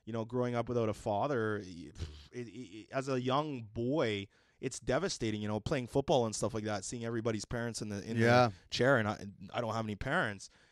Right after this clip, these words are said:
Speaker 1: And then figuring out how to be, like, a man, quote unquote, because I
Speaker 2: Right.
Speaker 1: don't have that father figure. My father figures were coaches, you know, teachers, you know, people, like, I met. I mean, you know, even some of my friends' dads were like, "Yo, Ryan, you know, you wanna go
Speaker 2: Yeah.
Speaker 1: throw a ball out?"
Speaker 2: Yeah.
Speaker 1: You know, but,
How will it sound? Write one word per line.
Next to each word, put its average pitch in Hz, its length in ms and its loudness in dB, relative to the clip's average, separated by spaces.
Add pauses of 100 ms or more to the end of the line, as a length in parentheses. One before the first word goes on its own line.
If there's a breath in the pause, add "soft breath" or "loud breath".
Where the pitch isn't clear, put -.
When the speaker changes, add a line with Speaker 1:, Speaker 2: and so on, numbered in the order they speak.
(100)
Speaker 1:
And 131 100 -4
then 135 200 0 (100)
figuring 165 300 -2
out 127 280 -2
how 131 140 -6
to 156 80 -2
be, 143 180 -4
like, 120 240 -2 (140)
a 104 100 -6
man, 127 540 -6
quote 110 220 0
unquote, 98 320 -4
because 117 180 -2
I 123 60 8
Speaker 2:
Right. 127 80 8
Speaker 1:
don't 120 100 4
have 127 180 0
that 104 160 2
father 156 360 4
figure. 101 320 -6 (320 soft breath)
My 127 100 4
father 190 340 6
figures 131 400 0
were 110 120 -4
coaches, 143 720 -2 (320)
you 120 80 -4
know, 107 140 2
teachers, 143 960 2
you 127 140 -6
know, 113 380 0 (120)
people, 139 400 2
like, 120 240 2
I 113 120 0
met. 135 240 -2
I - 20 -4
mean, 117 160 -8 (300 soft breath)
you 120 80 -2
know, 120 80 4
even 127 200 2
some 131 140 2
of 120 40 2
my 110 100 4
friends' 143 400 0
dads 151 340 4
were 131 60 -2
like, 110 200 -2
"Yo, 143 140 -10
Ryan, 143 300 -4
you 139 60 -8
know, 135 100 -6
you 135 80 -6
wanna 139 140 -2
go 117 60 2
Speaker 2:
Yeah. 135 180 12
Speaker 1:
throw 156 100 12
a - 20 8
ball 170 380 12
out?" 185 180 8 (100)
Speaker 2:
Yeah. 147 260 10
Speaker 1:
You 147 40 12
know, - 160 10
but, 185 240 12